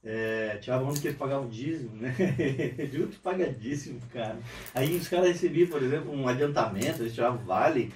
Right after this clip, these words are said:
A gente achava que eles tiravam vale, que daí esse vale <laughs> descontava do dízimo, não precisava pagar dízimo de vale. Sei lá, que a gente tirava muita, brincava muito com eles naquela época. Mas tinha o Fernando, cara, o Fernando é um amigão.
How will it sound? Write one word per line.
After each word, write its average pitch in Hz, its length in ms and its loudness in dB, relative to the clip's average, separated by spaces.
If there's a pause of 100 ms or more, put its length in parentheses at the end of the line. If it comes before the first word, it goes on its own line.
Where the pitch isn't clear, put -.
(260)
A 120 100 -4
gente 139 280 0
achava 156 320 0
que 180 80 -2
eles 147 80 -8
tiravam 143 280 0
vale, 120 420 2
que 180 100 -6
daí 151 960 2
esse 135 240 -4
vale 123 320 0
<laughs> - 20 0
descontava - 680 -2
do 139 120 -6
dízimo, 165 240 -2
não 160 80 -4
precisava 160 260 2
pagar 147 260 4
dízimo 160 320 -4
de 127 120 0
vale. 139 500 2 (260)
Sei 415 180 2
lá, 370 120 4
que 247 80 2
a 165 40 6
gente 160 120 -4
tirava 165 300 0
muita, 147 580 -2
brincava 127 580 2
muito 113 300 -4
com 110 140 -8
eles 98 240 -8
naquela 98 400 -6
época. 78 240 0 (640)
Mas - 160 2
tinha 175 160 4
o - 20 -2
Fernando, 170 680 4
cara, 101 240 -4
o 95 60 -6
Fernando 127 560 -4
é - 100 -8
um 123 100 -8
amigão. 110 600 -6